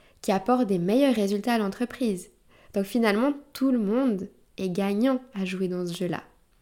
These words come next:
Et d'ailleurs, j'adore cette citation qui résume super bien tout ce que je viens de vous dire. C'est la citation suivante. «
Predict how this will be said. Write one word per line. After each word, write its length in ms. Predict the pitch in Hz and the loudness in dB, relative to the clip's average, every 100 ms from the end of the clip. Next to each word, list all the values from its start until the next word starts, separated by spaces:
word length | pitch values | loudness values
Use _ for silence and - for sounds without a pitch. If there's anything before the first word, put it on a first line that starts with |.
| _ _ - - - | _ _ -20 -20 -2
Et 100 | 226 | 2
d'ailleurs, 360 | 208 202 254 277 | 4 4 2 2
j'adore 260 | 196 240 | 2 0
cette 180 | 254 196 | -2 -4
citation 420 | 175 185 180 262 | -4 -6 -6 -4
qui 140 | 262 - | -6 -6
résume 380 | 190 190 233 233 | -8 -4 -4 -4
super 460 | - 302 - 214 | -4 -2 -2 -2
bien 340 | 185 214 247 254 - - - - | -2 0 0 -2 -8 -18 -20 -4
tout 160 | 285 | -2
ce 100 | 302 | 0
que 140 | - 226 | 0 0
je 60 | |
viens 100 | 214 | 2
de 80 | 214 | 0
vous 140 | 185 170 | -2 -6
dire. 420 | 180 202 247 - - _ | -2 0 0 -4 -16 _
C'est 180 | - 214 | -4 -2
la 120 | 190 | 0
citation 480 | 196 226 196 196 175 | -2 -2 -2 -4 -6
suivante. « 720 | - 165 160 165 220 247 247 | -6 -4 -2 0 0 0 -4